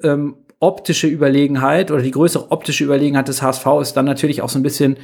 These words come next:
ähm, daraus sicherlich abgeleitet, dass eben Hansa Rostock sich weiter zurückgezogen hat und wir einfach mehr Ballkontrolle hatten, was natürlich dann immer so auch so ein bisschen wirkt. Wir hatten einfach mehr Räume und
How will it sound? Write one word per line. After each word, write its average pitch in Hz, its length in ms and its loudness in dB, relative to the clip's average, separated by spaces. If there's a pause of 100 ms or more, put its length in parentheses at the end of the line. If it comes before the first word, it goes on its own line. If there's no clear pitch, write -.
(340)
ähm, 135 200 2
daraus 139 320 2
sicherlich 135 360 0
abgeleitet, 135 560 0
dass 143 140 -2
eben 139 300 -2
Hansa 139 200 2
Rostock 131 360 0
sich 127 160 -2
weiter 147 260 0
zurückgezogen 135 560 -2
hat 131 140 0
und 123 100 -2
wir 131 100 -2
einfach 131 320 -2 (180)
mehr 131 160 2
Ballkontrolle 131 720 2
hatten, 127 200 -2
was 123 140 0
natürlich 131 340 0
dann 120 160 -2
immer 120 300 -2 (440)
so 131 560 0
auch 127 200 0
so 135 100 0
ein 123 80 2
bisschen 123 380 0
wirkt. 131 300 2
Wir 127 60 -2
hatten 123 140 -6
einfach 120 240 -8
mehr 123 140 -2
Räume 117 440 -2
und 120 280 -8